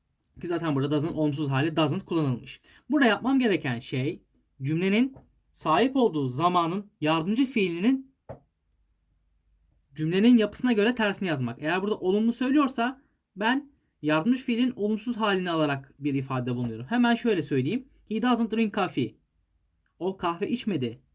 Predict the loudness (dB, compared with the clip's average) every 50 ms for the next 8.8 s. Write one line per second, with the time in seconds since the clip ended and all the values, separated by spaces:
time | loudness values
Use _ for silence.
0 | _ _ _ _ _ _ 2 2 4 4 4 4 2 0 -2 -4 -6 -16 _ _
1 | _ _ -12 -8 -6 -4 -4 -2 -2 -2 -2 -2 -2 -2 -2 -2 -2 -4 -6 _
2 | -4 -4 -4 -4 -2 -6 -6 -6 -6 _ _ _ _ _ -6 -4 -2 -2 -2 -2
3 | -4 -4 -6 -4 -2 -4 -4 -2 -6 -10 -12 _ _ _ -6 -6 -4 -4 -4 -4
4 | -4 -4 -6 -6 -6 -6 -4 -4 -2 -4 -2 0 0 0 0 0 -2 -6 -6 -6
5 | -4 -2 -2 -2 -2 -4 -6 -8 _ 2 2 2 2 2 -2 -2 -2 -4 -6 -6
6 | -8 -10 -10 -8 -8 -6 -6 -4 -4 -6 -6 -6 -4 -2 -2 -2 -4 -4 -10 -12
7 | -14 -14 -16 -18 _ _ _ _ -12 -8 -6 -6 -6 -4 -2 -2 0 0 2 2
8 | 2 2 0 0 -2 -2 -4 -6 -8 -12 -16 -20 -20 -20 -20